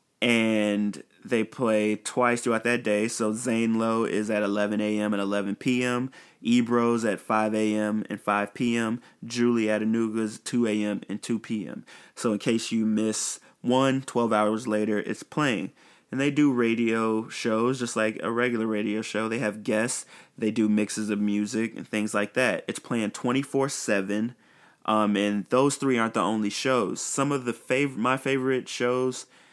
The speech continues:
so far has been O V O Sound Radio, which is, you know, Drake's crew and their radio station. And that's the station where Drake released his Charged Up disc, the first disc in the Meek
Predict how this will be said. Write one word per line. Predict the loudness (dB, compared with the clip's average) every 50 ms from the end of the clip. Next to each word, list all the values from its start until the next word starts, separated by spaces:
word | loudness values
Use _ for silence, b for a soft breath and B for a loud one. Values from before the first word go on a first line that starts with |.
| b b b
so | _ 0 0 0
far | 2 2 2 2 4 4 2
has | 0 -2
been | 0 0 -2 0 2
O | 2 2
V | 4 4 4 4
O | 2 2
Sound | -2 -2 -2 0 0 0 0 0 -2
Radio, | -2 -2 -2 0 0 0 0 0 -2 -4 b b b b b b b
which | -2 -2 -2 0 0 0
is, | 0 0 0 -2 -4 -6 -10 -12 -14 _ _ _
you | -6 -4 -2
know, | 0 2 2 2 2 0 -2 -4 -8 b b b b b b b -20
Drake's | -14 -10 -4 0 2 4 6 4 4 2 0 -6 -6 -6 -6 -8 -10 -16 _ _ _ _ _ _ _ _ _ _ _ _
crew | -8 0 2 4 4 4 4 2 2
and | 2 0 0 2
their | 2 2 2 2 2
radio | 0 -2 -4 -4 -2 -2 0 0 0 -2
station. | -2 -4 -4 -2 -2 -2 -2 -4 -4 -4 -4 -4 -4 -8 b b b b b b b b b -6
And | -4 -2 0 2 2
that's | 2 2 2 0 -2
the | -2 -4
station | 0 0 0 0 0 0 -2 0
where | 0 0 0 -2
Drake | -2 -2 -2 -2 -2 -2
released | -4 -4 -2 -2 0 0 0 -2 -4 -4 -4
his | -4 -4 -4
Charged | -6 -6 -4 -2 0 0 0 -2 -4 -6 -4 -2
Up | 0 0 0 -2 -2
disc, | -2 -2 -2 -2 -4 -6 -6
the | -8 -8
first | -6 -2 -2 -2 -2 -2 -4 -4
disc | -4 -4 -4 -4
in | -6 -6 -4
the | -4
Meek | -2 -2 -2 -2 -4 -4 -8 -16 -20